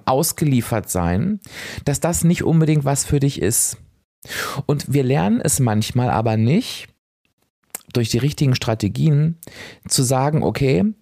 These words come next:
ich schaue mir jetzt dieses Thema an, dem ich mich machtlos ausgesetzt fühle und gucke, was kann ich tun? Was kann ich selber aktiv tun?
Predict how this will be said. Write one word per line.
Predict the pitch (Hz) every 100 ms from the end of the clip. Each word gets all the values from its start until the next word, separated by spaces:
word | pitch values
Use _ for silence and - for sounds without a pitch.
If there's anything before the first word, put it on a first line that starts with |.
| _ _
ich | - -
schaue | 143 147 170
mir | 165
jetzt | 151 139 -
dieses | 165 160 147
Thema | - 135 120
an, | - 120 208
dem | 202 135
ich | 131
mich | 131 117
machtlos | 131 139 - 127
ausgesetzt | - 92 131 156 151 160 -
fühle | - 175 190 -
und | 139 139 - _
gucke, | - 208 202 160 -
was | - 143
kann | - 147
ich | 143 -
tun? | - 165 131 - _ _
Was | 127 -
kann | 143 131
ich | 175 -
selber | 143 139 131
aktiv | 120 - 143 -
tun? | - 156 110